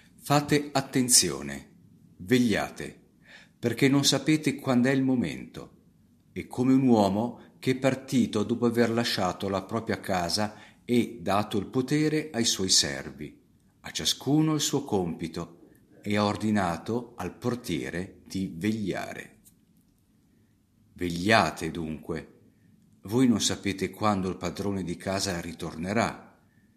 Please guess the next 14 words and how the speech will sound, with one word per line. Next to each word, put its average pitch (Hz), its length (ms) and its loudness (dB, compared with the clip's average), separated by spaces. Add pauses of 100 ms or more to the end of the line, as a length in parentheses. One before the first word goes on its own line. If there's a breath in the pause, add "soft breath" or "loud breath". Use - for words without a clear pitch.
(140 soft breath)
se - 240 0
alla 65 160 -8
sera, 113 720 0 (800)
o 98 160 -2
a 95 60 -2
mezzanotte, 80 960 -4 (420)
o 104 160 2
al 92 160 0
canto 92 380 -4
del 82 240 -4
gallo, 98 800 0 (200)
o 101 160 0
al 90 140 0
mattino. 85 840 -2